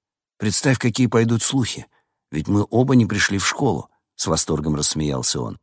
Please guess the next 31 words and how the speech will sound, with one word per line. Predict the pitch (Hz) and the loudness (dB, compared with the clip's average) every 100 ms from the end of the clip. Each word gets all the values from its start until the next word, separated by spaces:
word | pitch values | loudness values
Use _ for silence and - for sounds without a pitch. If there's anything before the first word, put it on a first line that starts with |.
| - | -4
«Все | - 117 | 0 4
подумают, | 120 101 147 139 | 4 4 4 4
что | - 113 | 4 2
мы | 110 | 2
все | - 113 | 4 4
эти | 104 | 4
годы | 98 107 95 | 4 4 4
втайне | - 104 98 95 | 4 4 4 4
встречались | - 90 87 113 131 107 | 0 0 0 2 4 2
и | 80 | 0
сбежали | 71 78 73 107 | -2 -4 -2 -2
вместе». | 85 67 69 - 82 - _ _ _ _ _ _ _ _ _ | -2 -4 -2 -2 -4 -8 _ _ _ _ _ _ _ _ _
Алиции | - - 107 - 98 | -8 -4 -2 -2 -2
было | 95 101 | 0 0
не | 98 98 | 0 0
до | 95 | 0
шуток. | - - 131 73 - - _ _ _ _ - | -2 -6 -10 -12 -14 -16 _ _ _ _ -6
Прошлой | 104 101 110 | -2 0 2
ночью | 107 120 - 110 | 4 4 2 2
они | 110 | 2
с | - | 2
Оксаной | 101 - 120 120 117 - | 0 0 2 4 2 -2
обсуждали | - - 87 101 101 | -2 -2 -2 -2 -2
план | 95 95 85 | -2 -2 0
действий. | 71 62 - - 50 - _ _ _ _ _ _ | -2 -2 -2 -4 -10 -14 _ _ _ _ _ _
Было | 76 113 123 | -2 2 4
решено | 117 - 117 113 | 4 4 4 4
действовать | 113 - 107 95 | 2 2 0 0
на | 104 | 0
два | 92 98 | 0 -2
фронта. | - 76 64 - 57 | -2 -4 -4 -8 -12